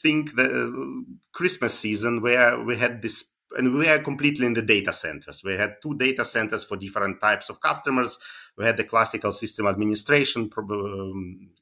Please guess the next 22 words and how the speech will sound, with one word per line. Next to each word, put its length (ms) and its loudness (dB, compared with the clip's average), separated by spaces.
department, 560 0
probably 540 -4
as 180 2
many 280 2
had. 340 2
But 200 0
yeah, 200 4
this 240 -2
Christmas 460 2
season 320 0
where 120 2
we 100 2
had 320 0
peaks 560 -2
for 100 -6
more 220 2
than 260 0
ten 300 0
X 300 -2
comparing 600 2
to 80 -4
normal 460 0